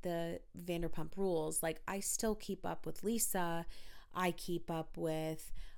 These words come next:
um, the Tom Toms because of their restaurant. And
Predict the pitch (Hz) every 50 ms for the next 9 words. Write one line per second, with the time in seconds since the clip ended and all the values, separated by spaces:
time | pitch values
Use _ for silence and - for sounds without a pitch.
0 | - - 180 175 165 160 165 - - - - - - 233 262 277 269 262 208 214
1 | 196 185 180 180 180 185 175 - - 170 165 - 170 156 156 151 - 170 170 -
2 | 185 208 226 220 - - - - 226 220 220 214 208 208 202 - - - - 180
3 | 175 170 170 165 160 160 160 160 160 160 -